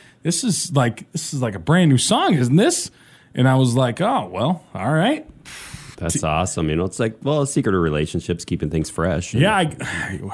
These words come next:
Speaker 1: <sighs> well, thanks for that. Now I gotta figure out a new song for my wife and I, I guess.
Speaker 2: <laughs>
Speaker 1: Um,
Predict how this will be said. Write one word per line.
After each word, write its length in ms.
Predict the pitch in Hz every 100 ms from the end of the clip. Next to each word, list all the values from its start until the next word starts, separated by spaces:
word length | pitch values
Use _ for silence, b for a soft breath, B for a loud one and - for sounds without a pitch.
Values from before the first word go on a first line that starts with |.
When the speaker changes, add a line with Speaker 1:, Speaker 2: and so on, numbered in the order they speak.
| -
Speaker 1:
<sighs> 60 | 107
well, 160 | 135
thanks 340 | 131 151 165 -
for 120 | 117
that. 280 | 165 185 123
Now 160 | 139
I 60 | 160
gotta 160 | 143 135
figure 220 | 156 143
out 120 | 139
a 40 | 135
new 160 | 147
song 300 | 151 160 156
for 140 | 151 127
my 140 | 160
wife 280 | 175 87 82
and 80 | 95
I, 200 | 95 92
I 60 | 95
guess. 280 | 110 110
Speaker 2:
<laughs> 560 | 123 107 - - - -
Speaker 1:
Um, 640 | 185 220 226 226 226 214